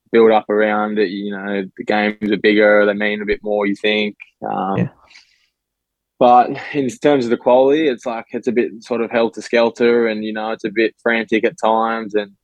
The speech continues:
Speaker 1: it's a lot of boot and run almost, but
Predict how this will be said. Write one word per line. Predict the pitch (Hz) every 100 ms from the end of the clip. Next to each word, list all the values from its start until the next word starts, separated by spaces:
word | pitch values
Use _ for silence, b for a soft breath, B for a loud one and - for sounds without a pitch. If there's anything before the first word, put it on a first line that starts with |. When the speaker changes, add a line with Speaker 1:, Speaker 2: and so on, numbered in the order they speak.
| _
Speaker 1:
it's | -
a | 110
lot | 110
of | 107 95 - -
boot | 117 98
and | 107
run | 110 113 113
almost, | 113 110 110 107 -
but | 107 98